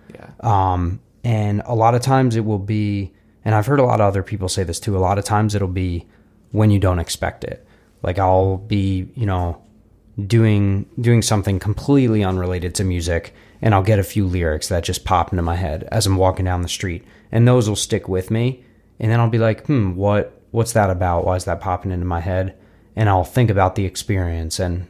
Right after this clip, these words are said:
Speaker 2: you know, from there, it kinda blooms into a song. So I think I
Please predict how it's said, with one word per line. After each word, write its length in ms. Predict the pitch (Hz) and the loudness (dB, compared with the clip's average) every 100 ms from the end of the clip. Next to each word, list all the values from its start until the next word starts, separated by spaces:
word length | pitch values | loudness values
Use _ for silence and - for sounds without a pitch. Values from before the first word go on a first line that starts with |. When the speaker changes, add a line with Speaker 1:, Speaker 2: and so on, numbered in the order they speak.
| _ | _
Speaker 2:
you 80 | 127 | 2
know, 160 | 127 110 | 4 4
from 320 | - 123 98 | 2 2 2
there, 420 | 92 101 131 - _ _ _ _ _ | 2 0 -2 -6 _ _ _ _ _
it 120 | - | -10
kinda 240 | - 104 90 | -4 -2 -2
blooms 380 | 90 92 87 82 | -4 -4 -4 -4
into 240 | 82 87 | -6 -6
a 60 | 82 | -6
song. 460 | - - - - - | -4 -4 -6 -8 -6
So 460 | - 101 90 - - _ _ _ _ _ _ - | 0 0 0 -4 -12 _ _ _ _ _ _ -4
I 100 | 117 | -2
think 220 | 147 135 | 2 2
I 200 | 110 | 2